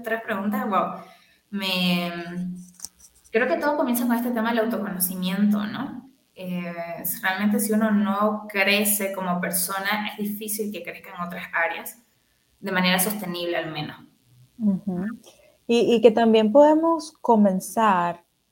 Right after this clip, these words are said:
Speaker 2: porque el proceso de autoconocimiento es, es infinito, diría yo, pero
Speaker 1: Ujú.
Speaker 2: podemos comenzar, podemos comenzar, eh,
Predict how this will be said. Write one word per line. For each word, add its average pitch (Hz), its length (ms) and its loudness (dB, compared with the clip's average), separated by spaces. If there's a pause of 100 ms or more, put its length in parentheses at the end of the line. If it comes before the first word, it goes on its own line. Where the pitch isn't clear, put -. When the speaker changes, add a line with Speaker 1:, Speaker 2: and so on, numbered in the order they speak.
(640)
Speaker 2:
porque 208 200 2
el 208 80 2
proceso 208 340 2
de 294 80 8
autoconocimiento 214 920 0
es, 247 580 -4 (640)
es - 500 -14
infinito, 214 680 -2
diría 151 340 -6
yo, - 180 -10 (500)
pero 214 300 6
Speaker 1:
Ujú. 208 80 0
Speaker 2:
podemos 202 320 4
comenzar, 226 680 -6 (340)
podemos 208 340 2
comenzar, 214 760 -2 (720)
eh, 190 400 0